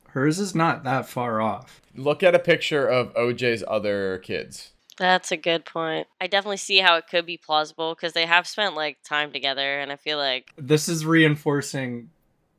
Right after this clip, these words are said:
Speaker 1: my point. The face structure is just too similar.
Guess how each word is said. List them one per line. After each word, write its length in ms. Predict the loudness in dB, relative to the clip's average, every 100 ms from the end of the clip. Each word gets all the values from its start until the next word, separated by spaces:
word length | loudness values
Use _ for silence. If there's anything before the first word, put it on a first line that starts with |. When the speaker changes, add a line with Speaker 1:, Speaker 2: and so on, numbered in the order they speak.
| _ _ _ -12
Speaker 1:
my 220 | -6 -6
point. 380 | -6 -10 -10 -14 _ _ 0
The 100 | 0
face 320 | 4 2 4
structure 480 | 2 0 0 0 0
is 120 | 0
just 200 | -4 -4
too 160 | -4 -4
similar. 560 | -4 -6 -8 -12 -16